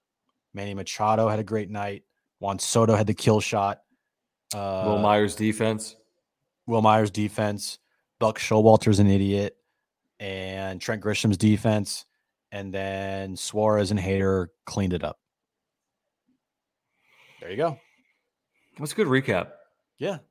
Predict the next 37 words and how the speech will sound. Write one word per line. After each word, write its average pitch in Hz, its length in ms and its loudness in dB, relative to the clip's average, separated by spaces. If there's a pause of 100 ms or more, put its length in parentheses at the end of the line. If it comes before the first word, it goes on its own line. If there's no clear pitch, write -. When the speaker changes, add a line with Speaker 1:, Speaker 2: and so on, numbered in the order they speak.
(120)
Speaker 1:
that's 123 160 -12
pretty 143 160 -8
much 147 160 -8
what 147 80 -6
happened. 143 280 -10 (120)
Speaker 2:
Did 127 160 2
you 120 80 0
mention 131 340 0
Buck? 110 480 2
Because 98 160 -10
you 101 80 -4
shouldn't 98 320 -4
have. 92 280 -8 (520)
Speaker 1:
No, 135 200 2
I 120 80 6
said 117 220 2
Buck 120 220 6
was 120 140 8
an 98 80 4
idiot. 92 400 2 (420)
Speaker 2:
Okay, 101 180 -2
Speaker 1:
But 127 80 4
you 120 80 4
Speaker 2:
good. 92 60 2
Speaker 1:
have 120 220 4
to, 80 200 -6
'cause 104 120 -2
he's 110 100 2
part 113 220 2
of 107 60 2
the 101 60 0
conversation, 95 580 -4
unfortunately. 85 600 -6 (840)
But 110 80 -2
he's 104 120 0
an 101 60 -4
idiot. 73 340 -8